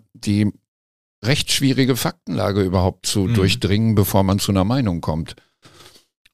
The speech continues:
Speaker 1: Ich meine, schnell eine Meinung haben ist natürlich manchmal einfach, <laughs> aber Fakten ist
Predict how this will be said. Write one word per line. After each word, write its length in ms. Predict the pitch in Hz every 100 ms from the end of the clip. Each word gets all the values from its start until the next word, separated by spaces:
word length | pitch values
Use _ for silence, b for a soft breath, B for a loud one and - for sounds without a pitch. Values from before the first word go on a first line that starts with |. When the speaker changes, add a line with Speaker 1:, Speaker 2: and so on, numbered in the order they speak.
| _
Speaker 1:
Ich 120 | - 87
meine, 340 | 98 95 95 -
schnell 280 | - - 113
eine 100 | 113
Meinung 420 | 98 98 110 127
haben 300 | 117 120 120
ist 180 | 98 101
natürlich 400 | 110 110 104 98 -
manchmal 460 | 90 107 107 104
einfach, 440 | 78 101 117 147 143
<laughs> 40 |
aber 300 | 113 - 143 - B B B B
Fakten 640 | B - - 139 _ 151
ist 180 | 143